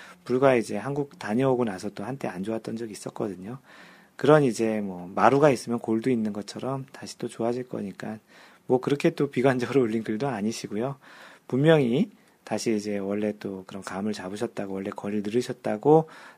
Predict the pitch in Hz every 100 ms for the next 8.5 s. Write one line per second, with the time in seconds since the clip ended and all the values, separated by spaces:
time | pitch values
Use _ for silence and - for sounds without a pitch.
0 | _ _ 117 98 98 110 127 120 101 95
1 | 95 107 98 101 101 101 98 110 - 107
2 | 95 95 98 95 - - 143 135 101 107
3 | 139 160 - - - - _ - 131 139
4 | 143 139 135 135 107 107 131 131 113 107
5 | 110 131 127 117 110 - 98 - 104 -
6 | 101 143 127 123 139 110 - 104 104 107
7 | 107 107 104 101 107 98 - 98 - 107
8 | - 101 95 92